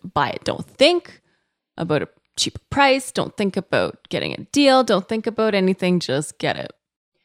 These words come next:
Now, I wanna contrast this with my husband. So he is a spender. I mentioned earlier, he is a huge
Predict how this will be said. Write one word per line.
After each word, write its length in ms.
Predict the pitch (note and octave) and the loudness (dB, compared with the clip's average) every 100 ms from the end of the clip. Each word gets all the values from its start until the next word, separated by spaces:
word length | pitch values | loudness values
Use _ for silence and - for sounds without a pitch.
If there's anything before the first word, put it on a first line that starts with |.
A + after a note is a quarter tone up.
| _ - | _ 2
Now, 160 | A3 - | 2 4
I 80 | |
wanna 220 | G#3 A3 G3+ | 4 4 2
contrast 640 | - C4+ D4+ A#3 F3+ - | 2 2 4 2 0 -2
this 200 | F3 - | -4 -2
with 200 | D3 - | -4 -2
my 120 | G3 | -2
husband. 540 | A3 C#4 - F3 A#2+ - _ _ | 0 0 0 -4 -4 -8 _ _
So 140 | - A#3+ | -2 -2
he 220 | - C4+ - | 0 -2 0
is 120 | A3+ | 0
a 60 | |
spender. 460 | G#3 - G2 - - _ _ _ _ _ - | 0 -2 -4 -6 -10 _ _ _ _ _ -2
I 60 | |
mentioned 380 | F3+ F3 - F#3 | 0 2 0 -4
earlier, 460 | - E3+ F#3 A3 B3 | 0 2 4 4 2
he 420 | A#3+ G3+ G3 G3 | 0 -2 -2 -2
is 320 | - F#3 E3+ - | -2 -2 -2 -2
a 520 | E3 E3 E3 D#3+ E3+ _ _ | 0 2 2 0 -4 _ _
huge 800 | - G#3+ F3+ E3 D#3+ - - | -6 0 2 2 0 -4 -8